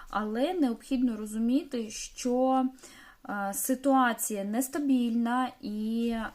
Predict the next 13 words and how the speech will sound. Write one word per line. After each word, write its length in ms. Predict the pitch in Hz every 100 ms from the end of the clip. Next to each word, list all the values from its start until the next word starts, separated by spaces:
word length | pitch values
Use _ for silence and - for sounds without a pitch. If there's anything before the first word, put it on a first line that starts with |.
| - 196
варто 440 | 220 202 190 208
реагувати 640 | 208 208 226 220 160 - 165
на 140 | 160
тривоги. 580 | 160 180 170 - 165 175
Найближчі 480 | 185 208 247 - 220
два 160 | 226
тижні 440 | 220 254 330 339 277
можуть 280 | 220 220
бути 200 | 214 -
достатньо 480 | 190 196 226 226 214
складними 720 | - 208 202 208 220 262 247 233 - - - - _
по 360 | - 226 254 -
ресурсозабезпеченню, 1700 | - 233 226 - 226 226 - 190 190 190 190 - 202 180 - 170